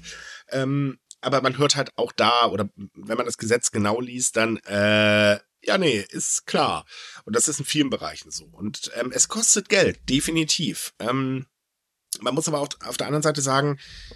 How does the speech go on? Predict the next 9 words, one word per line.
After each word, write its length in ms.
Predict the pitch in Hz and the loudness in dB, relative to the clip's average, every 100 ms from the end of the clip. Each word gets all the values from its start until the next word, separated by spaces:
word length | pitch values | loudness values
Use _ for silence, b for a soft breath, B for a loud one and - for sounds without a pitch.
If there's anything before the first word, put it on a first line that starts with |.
| B - | B -8
Webseiten 480 | - 143 135 135 131 | -2 0 0 0 -4
sind 140 | 127 | -8
verflucht 360 | 127 - 214 - | -8 -4 -2 0
datenhungrig, 840 | 156 - 92 - 95 151 - - | 0 -2 -4 -2 -2 -4 -6 -6
ähm, 360 | 113 127 131 - _ _ _ | -4 -2 -4 -10 _ _ _
<clears throat> 280 | - 147 135 | -8 -8 -6
und 240 | 143 143 147 | -4 0 2
haben, 320 | 151 170 156 | 2 0 -4
also 320 | 127 135 131 | -2 -2 -2